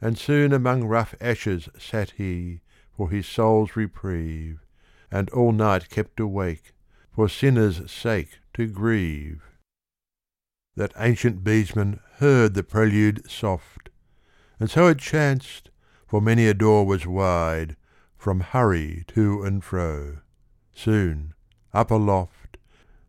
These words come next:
the silver snarling trumpets 'gan to chide. The level chambers, ready with their pride,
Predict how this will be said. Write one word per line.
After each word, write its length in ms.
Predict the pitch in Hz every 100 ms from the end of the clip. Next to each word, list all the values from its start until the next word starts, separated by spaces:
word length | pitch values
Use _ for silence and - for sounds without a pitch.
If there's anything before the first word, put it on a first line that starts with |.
| _
the 100 | 104
silver 400 | - 135 139 120
snarling 460 | - 120 117 110
trumpets 500 | 95 127 123 90 80
'gan 520 | - 107 110 92 - -
to 140 | 107
chide. 800 | 90 - 107 98 85 78 80 80 78 _ _ _ _ _ _
The 100 | 98
level 300 | 107 104 110
chambers, 760 | 98 110 107 101 98 98 107 95 78 67
ready 440 | 80 101 110 101
with 200 | 104 95
their 180 | 101 98
pride, 680 | - 95 92 90 90 90